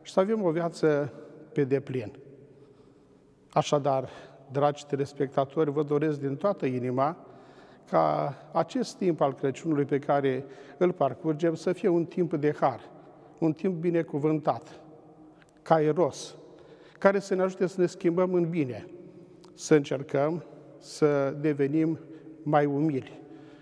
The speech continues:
Și atunci atâtea probleme vor fi rezolvate. Să plecăm doar de la familie. Câte diviziuni, câte necazuri, câte greutăți. De ce? Din cauza orgoliului. Și în încheiere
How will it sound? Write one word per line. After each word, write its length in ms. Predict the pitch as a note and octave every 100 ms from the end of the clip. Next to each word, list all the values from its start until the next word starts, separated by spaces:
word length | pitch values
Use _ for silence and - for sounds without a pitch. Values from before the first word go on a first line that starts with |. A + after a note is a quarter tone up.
| -
Și 140 | - E3
atunci 280 | - G3
atâtea 340 | F#3 A#3+ C4 B3
probleme 420 | F#3+ E3 G3 F#3+
vor 200 | D3 D3+
fi 320 | - E3+ E3 -
rezolvate. 760 | D3 D3 D3+ C#3 D3 C3 F#3
Să 140 | F3 B3+
plecăm 300 | A3 A3 G#3+
doar 140 | G3+
de 120 | F#3+
la 120 | F#3+
familie. 640 | F3+ F#3 F3+ C#3+ A#2+ A2 - - - - - -
Câte 280 | A#3+ F#3 D3
diviziuni, 680 | C#3 B2+ B2+ A#2+ D3 D3 -
câte 300 | A3 G#3 D#3+
necazuri, 540 | C3+ - D3+ C#3 C#3+
câte 240 | A3+ G3+
greutăți. 560 | D#3 D3 C#3 F3 E3+ - - -
De 100 | E3
ce? 260 | - - - - - - - -
Din 100 | G#3+
cauza 600 | G#3+ F3 D3 D3 C#3+ -
orgoliului. 640 | D3+ C3+ C3 A#2+ A#2 A#2 - - - - - - - - _ _ _
Și 140 | -
în 60 | F3+
încheiere 560 | E3 D#3+ D3+ D3+ E3+